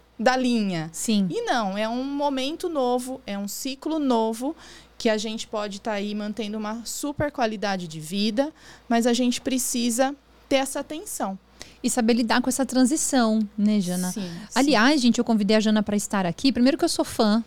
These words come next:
Speaker 2: do trabalho
Speaker 1: Nossa.
Speaker 2: dela, que ela é incrível.
Speaker 1: <laughs>
Speaker 2: Segundo que eu recebi uma mensagem, gente, na internet.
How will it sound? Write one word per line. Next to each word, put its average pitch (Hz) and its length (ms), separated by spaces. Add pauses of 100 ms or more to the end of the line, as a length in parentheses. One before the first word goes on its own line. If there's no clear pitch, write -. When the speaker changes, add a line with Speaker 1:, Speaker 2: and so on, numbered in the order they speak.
Speaker 2:
do 202 140
trabalho 185 380
Speaker 1:
Nossa. 185 60
Speaker 2:
dela, 190 200
que - 80
ela 196 80
é 196 40
incrível. 202 560 (180)
Speaker 1:
<laughs> - 200
Speaker 2:
Segundo 320 560
que 302 100
eu 285 60
recebi 269 680
uma 226 180
mensagem, 214 800
gente, 175 340
na 196 80
internet. 185 720